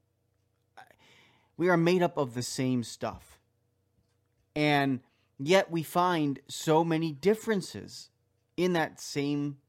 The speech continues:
you know, stuff. We have, we are, we are s-, soul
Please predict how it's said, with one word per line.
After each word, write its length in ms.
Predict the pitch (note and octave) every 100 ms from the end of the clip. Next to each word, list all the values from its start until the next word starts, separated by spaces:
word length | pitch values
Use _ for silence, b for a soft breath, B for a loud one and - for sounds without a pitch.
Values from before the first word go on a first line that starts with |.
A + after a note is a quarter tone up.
| _ _ _ _ _ _ _
you 120 | - C#3
know, 160 | B2+
stuff. 400 | B2 - C3 A2
We 100 | C3+
have, 180 | B2 - -
we 160 | C#3+
are, 180 | D#3+ C#3+ b b b
we 140 | - F3+
are 80 | C#3
s-, 240 | - - - _ _ _
soul 800 | - - C3+ C3+ D#3+ G3 A3